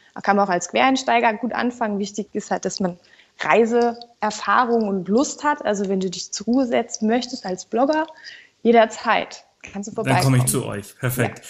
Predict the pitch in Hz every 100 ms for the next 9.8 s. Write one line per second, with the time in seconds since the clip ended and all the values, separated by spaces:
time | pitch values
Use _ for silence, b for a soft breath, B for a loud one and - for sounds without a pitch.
0 | B B B 143 143 147 - 165 156 175
1 | 196 - 160 160 170 170 165 135 139 139
2 | 131 123 117 131 151 165 160 156 - 147
3 | 160 131 127 127 127 120 123 131 156 -
4 | 123 131 127 131 131 123 127 - 123 107
5 | 104 131 - 135 127 123 107 101 - 110
6 | 117 131 135 127 117 110 113 - 117 110
7 | 107 - 123 110 107 107 101 98 104 110
8 | 135 135 127 117 104 98 - 147 165 165
9 | 131 127 123 120 110 117 120